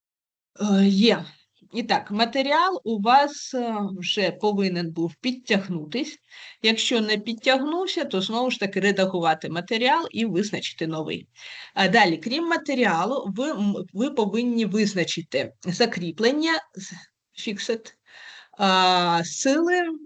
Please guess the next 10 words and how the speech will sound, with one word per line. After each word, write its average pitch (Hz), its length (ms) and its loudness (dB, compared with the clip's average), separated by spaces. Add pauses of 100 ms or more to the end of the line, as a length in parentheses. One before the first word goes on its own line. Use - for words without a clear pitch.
ну 349 240 -2
і, 233 120 2
в - 80 -4
принципі, 220 600 0
сітку 240 460 0
система 180 400 0
також - 340 0
буде 180 260 0
рахувати 160 580 0 (400)
автоматично. 175 840 -2